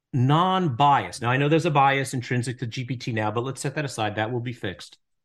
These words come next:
But, you know, just as I have G P T write my abstract, I think that it will be able to abstract a physical exam or patient history in a way that has a sense of clinical purity. So I always wonder when you, when people say it'll give the doctor to have,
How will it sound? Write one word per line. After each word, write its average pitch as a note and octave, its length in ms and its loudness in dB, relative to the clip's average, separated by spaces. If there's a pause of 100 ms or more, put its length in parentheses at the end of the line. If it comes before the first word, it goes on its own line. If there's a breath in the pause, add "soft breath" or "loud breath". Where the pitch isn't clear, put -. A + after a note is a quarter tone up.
(300)
But, C#3+ 120 0
you D#3 80 4
know, C#3 100 4
just D#3+ 240 0
as F3+ 100 -6
I E3+ 120 2
have D3+ 180 2
G C#3 160 -4
P B2+ 160 -4
T A#2+ 180 -6
write B2+ 380 0
my B2+ 360 2
abstract, F2 800 -10 (920)
I C3 120 4
think C3+ 220 0
that B2+ 120 0
it D3 100 2
will E3+ 160 0
be D3+ 140 4
able B2+ 200 -2
to - 180 -12
abstract A#2+ 800 -2
a G#2+ 60 -12
physical A#2+ 540 0
exam G#2+ 500 0
or G2 160 -6
patient A#2 340 -6
history A2 640 -6 (460)
in C3 80 2
a B2+ 80 2
way C3+ 280 2
that C3 240 0
has D#3+ 300 0
a D3+ 80 2
sense F3+ 360 -2
of A#2+ 180 0 (500 soft breath)
clinical G3 440 2 (100)
purity. - 720 -4 (680)
So F3 380 0
I F3 160 4
always A#3 240 0
wonder D3+ 320 4
when A2 160 2
you, B2 160 0
when A#2 140 0
people D#3 240 0
say C3+ 180 2
it'll C3+ 200 2
give C3 260 4
the C3 80 0
doctor B2+ 400 2
to - 100 -4
have, A2 260 -2